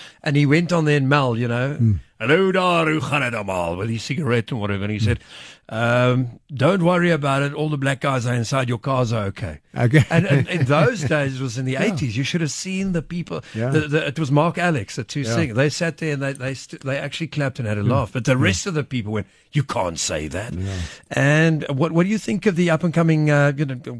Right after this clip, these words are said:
Speaker 1: going back about, phew, let's look, ten years, when these
Speaker 2: Mm.
Speaker 1: young black comedians got on stage and they went on there, and we had a good laugh because they laughed at themselves, the
Speaker 2: Mm.
Speaker 1: jokes that they told?
Speaker 2: Yeah. Well, um,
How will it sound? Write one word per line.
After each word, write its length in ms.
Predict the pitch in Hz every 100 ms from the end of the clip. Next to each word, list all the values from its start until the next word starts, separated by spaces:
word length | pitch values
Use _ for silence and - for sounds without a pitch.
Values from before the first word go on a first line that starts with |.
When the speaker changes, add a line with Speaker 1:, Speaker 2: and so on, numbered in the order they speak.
| - -
Speaker 1:
going 240 | 139 151
back 200 | 143 143
about, 340 | 139 135 127
phew, 320 | - - 214 170
let's 220 | 131 -
look, 140 | 147 -
ten 240 | 160 156
years, 300 | 143 147 160
when 140 | 147
these 160 | 135 113
Speaker 2:
Mm. 40 |
Speaker 1:
young 280 | 120 104 147
black 460 | 135 139 143 127 -
comedians 580 | 147 135 135 131 139 120
got 180 | 123 123
on 160 | 120
stage 560 | 110 - 95 92 92 - _ - - -
and 160 | 127 127
they 120 | 127
went 360 | 113 135 175 196
on 180 | 170
there, 240 | 135 117 120
and 80 | 123
we 80 |
had 80 | 131
a 60 | 135
good 180 | 143 151
laugh 300 | 151 135 -
because 400 | 120 135 123 120
they 100 | 117
laughed 260 | 127 120
at 120 | 135
themselves, 560 | 131 117 - 185 117 110
the 80 | 101
Speaker 2:
Mm. 40 |
Speaker 1:
jokes 280 | 127 135 -
that 140 | 165
they 120 | 131 117
told? 240 | - - _ _ -
Speaker 2:
Yeah. 160 | 190 - - - -
Well, 260 | 196 202 196
um, 360 | 175 170 165